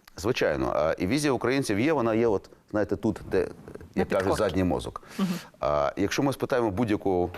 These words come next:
Speaker 1: українця про те, про що він мріє, він буде говорити своїми власними словами,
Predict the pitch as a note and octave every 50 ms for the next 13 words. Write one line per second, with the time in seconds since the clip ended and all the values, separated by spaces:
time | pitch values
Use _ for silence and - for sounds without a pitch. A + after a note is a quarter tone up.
0 | - - F2+ - - G#2 F#2+ F#2+ F2+ - - - - F#2 E2+ - G2+ F2+ - G2
1 | G2 - - A#2 F#2+ F2+ F#2+ G#2+ A#2+ C#3 D3+ D3+ B2+ G2+ G#2+ A2 G#2+ B2 A#2 A2
2 | F#2+ G2+ G2 G#2+ A#2+ A2+ - - - - - - - - G#2 A#2 A#2 G#2+ G2+ F2+
3 | G2+ G2 F2 - - F2 F2+ - - A2 B2+ C#3+ E3 C#3+ -